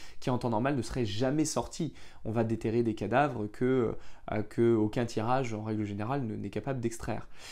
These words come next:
Euh, cinq raisons de ne, de ne pas, euh, euh, de ne pas, euh, euh,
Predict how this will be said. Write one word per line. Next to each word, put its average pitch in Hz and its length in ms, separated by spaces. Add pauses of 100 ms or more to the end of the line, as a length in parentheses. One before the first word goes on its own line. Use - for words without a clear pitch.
(300)
Euh, 123 480
cinq 196 260
raisons 190 380
de 151 140
ne, 135 320
de 120 160
ne 127 120
pas, 170 520
euh, 113 160 (440)
euh, 104 680
de 110 180
ne 110 160
pas, 131 460
euh, 107 120 (420)
euh, 113 200